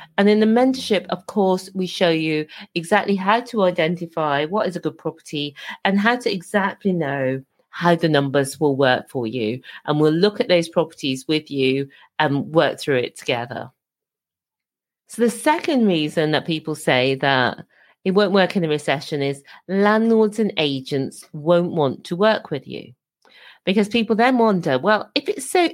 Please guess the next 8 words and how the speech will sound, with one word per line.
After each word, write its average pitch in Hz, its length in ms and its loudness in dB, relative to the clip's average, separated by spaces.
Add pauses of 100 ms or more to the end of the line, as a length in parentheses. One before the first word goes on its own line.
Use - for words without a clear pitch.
easy 208 500 -2
to 139 160 -10
rent 151 260 -4
out 160 200 -4
properties 139 480 -6
at - 60 -10
the 147 60 -10
moment, 123 640 -6